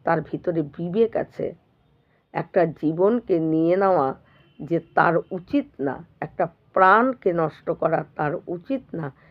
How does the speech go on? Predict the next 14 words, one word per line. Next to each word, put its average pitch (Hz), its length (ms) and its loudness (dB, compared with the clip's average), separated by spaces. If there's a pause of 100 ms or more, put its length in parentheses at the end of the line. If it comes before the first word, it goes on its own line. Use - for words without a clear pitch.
(200)
সেই 170 140 0
বিবেক 170 460 -2 (180)
তো 185 80 0
মানুষের 160 520 -6
আছে। - 360 -6 (340)
কিন্তু 160 220 -4
বিবেক 160 420 -2 (100)
থাকা 165 260 -4
সত্ত্বেও - 560 -4
যখন 175 360 -6
সে 156 280 -6 (100)
এই 156 200 -2 (100)
কাজটা - 460 -6
করে, 156 360 0